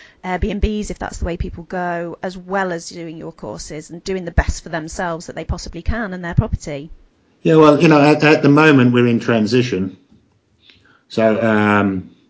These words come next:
Speaker 2: obviously the big sites have large marketing, uh, budgets and departments, uh, and are still driving quite a lot of traffic, uh, and are still producing bookings for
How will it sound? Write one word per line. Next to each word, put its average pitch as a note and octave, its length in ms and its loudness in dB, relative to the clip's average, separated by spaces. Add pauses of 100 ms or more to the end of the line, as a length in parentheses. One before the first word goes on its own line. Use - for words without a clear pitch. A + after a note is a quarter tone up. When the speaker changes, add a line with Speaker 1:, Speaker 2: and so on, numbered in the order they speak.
(160)
Speaker 2:
obviously C3+ 500 4
the G#2 100 4
big B2+ 220 4
sites G#2 520 2
have G2 600 -2
large G#2 300 2
marketing, G2 840 0
uh, F2 160 0
budgets F#2 540 2
and G2+ 160 4
departments, E2+ 760 0 (600)
uh, G#2+ 40 2
and A2 680 6
are A2 220 4
still A#2 240 4
driving G2+ 400 4
quite G2 160 0
a E2 40 -2
lot F2+ 180 0
of D2+ 100 -8
traffic, E2 500 -4 (880)
uh, G2+ 240 0
and A#2 680 6
are A#2 160 4
still D#3 240 6
producing A2 720 4 (200)
bookings G2 480 2
for G#2 720 4